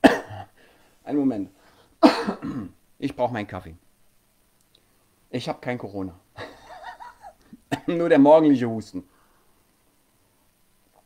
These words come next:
Vor allen Dingen, wenn ich zu schnell, zu viel rede und zu laut rede. Ähm,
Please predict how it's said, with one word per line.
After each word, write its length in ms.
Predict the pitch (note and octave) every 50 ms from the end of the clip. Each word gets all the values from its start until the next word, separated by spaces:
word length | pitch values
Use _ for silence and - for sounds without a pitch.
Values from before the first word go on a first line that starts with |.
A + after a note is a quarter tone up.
| _ _ _ _
Vor 120 | - - B2
allen 60 | B2+
Dingen, 100 | A#2+ B2+
wenn 40 | C3
ich 120 | B2 -
zu 100 | - A#2+
schnell, 240 | - - - A#2 A2+
zu 120 | G#2+ B2
viel 240 | - - - B2+ B2
rede 200 | A2+ A#2 A2 A2
und 80 | A2 G#2+
zu 120 | - A#2+
laut 300 | G#2+ F#2+ F2+ F#2+ G#2 -
rede. 240 | - E2+ E2 E2 E2+ - _ - - - - - - - - _ _
Ähm, 840 | - B2 B2+ B2+ C3 C3 C3+ C3+ C3+ C3+ C3+ C3+ C3 C3 C3 C3+